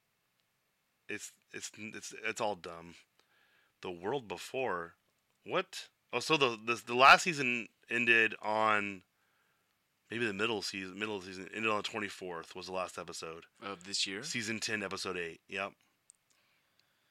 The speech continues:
Speaker 2: Oh, that's right. They break it up and they start, what, in February?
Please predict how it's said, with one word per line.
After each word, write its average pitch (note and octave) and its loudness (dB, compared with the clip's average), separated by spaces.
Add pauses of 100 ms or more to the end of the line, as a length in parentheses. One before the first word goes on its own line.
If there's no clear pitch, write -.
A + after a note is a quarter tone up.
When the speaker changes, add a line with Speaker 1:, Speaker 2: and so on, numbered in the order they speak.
(140)
Speaker 2:
Oh, B2 0
that's A#2+ 0
right. B2+ 4
They A2 -4
break G2+ -6
it G#2 -6
up G2 0
and G2+ -14
they G2 -12
start, G2+ 2
what, F#2 -10
in G2 -18
February? A#2+ -4